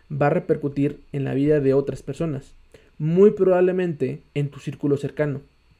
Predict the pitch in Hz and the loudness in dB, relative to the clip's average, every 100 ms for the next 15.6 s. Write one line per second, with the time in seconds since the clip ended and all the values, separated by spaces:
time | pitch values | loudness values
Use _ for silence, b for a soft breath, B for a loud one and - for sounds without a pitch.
0 | _ _ _ _ _ _ _ _ b b | _ _ _ _ _ _ _ _ b b
1 | - 143 139 160 160 160 151 - b b | -6 -4 -2 -2 0 0 -2 -6 b b
2 | b - 180 208 220 226 165 139 123 131 | b 0 4 4 4 2 2 0 -4 -6
3 | - - _ _ _ _ _ _ _ _ | -14 -20 _ _ _ _ _ _ _ _
4 | b b 170 180 175 185 160 160 156 - | b b -2 0 0 -2 -2 -2 -2 -8
5 | b b b _ _ - 147 139 131 131 | b b b _ _ 0 4 4 4 2
6 | 131 131 131 - 165 180 - 160 160 151 | 2 0 -2 2 2 2 0 -2 -2 -4
7 | 131 127 165 - - 135 131 - 139 127 | -4 -4 -6 -10 -6 -4 -2 -2 -2 0
8 | 135 143 127 131 139 226 - _ _ _ | 0 0 0 -2 -2 -2 -4 _ _ _
9 | _ _ _ b _ 147 151 156 143 156 | _ _ _ b _ -2 0 0 0 -2
10 | 156 139 123 135 160 147 135 147 165 202 | -2 -6 -4 -2 0 0 0 -2 -2 -6
11 | - - 139 135 139 139 143 196 - _ | -14 -12 -8 -6 -6 -6 -6 -6 -10 _
12 | _ _ - _ - - 139 156 170 - | _ _ -20 _ -16 -10 -4 -2 -2 -4
13 | 143 - - - - 165 151 180 190 165 | -8 -6 0 2 2 2 -2 0 2 2
14 | 139 135 175 160 180 185 147 185 151 147 | 0 -2 -2 -2 -2 -2 0 2 2 2
15 | 147 135 131 127 - | 2 -2 -6 -8 -10